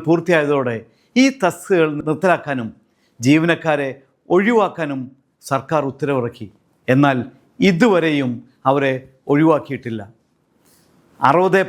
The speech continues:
പോയിന്റ് മൂന്ന് ഒന്ന് ലക്ഷം രൂപയുടെ അധിക ബാധ്യതയാണ് ഇതുമൂലം മാസാവസാനം സർക്കാരിന് വരുന്നത്. ബ്യൂറോക്രസിയിലെ വാഹനങ്ങളുടെ വഴിവിട്ട ഉപയോഗം മൂലം കോടിക്കണക്കിന് രൂപയാണ് സർക്കാർ നഷ്ടമാകുന്നത്. പ്രിൻസിപ്പൽ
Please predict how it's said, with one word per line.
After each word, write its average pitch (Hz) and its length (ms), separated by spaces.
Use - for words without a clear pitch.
പോയിന്റ് 170 340
മൂന്ന് 180 220
ഒന്ന് 165 180
ലക്ഷം 156 320
രൂപയുടെ 151 440
അധിക 175 420
ബാധ്യതയാണ് 165 600
ഇതുമൂലം 139 360
മാസാവസാനം 139 840
സർക്കാരിന് 127 520
വരുന്നത്. 110 320
ബ്യൂറോക്രസിയിലെ 220 720
വാഹനങ്ങളുടെ 170 600
വഴിവിട്ട 156 380
ഉപയോഗം 127 400
മൂലം 143 240
കോടിക്കണക്കിന് 196 840
രൂപയാണ് 147 360
സർക്കാർ 139 320
നഷ്ടമാകുന്നത്. 117 580
പ്രിൻസിപ്പൽ 151 380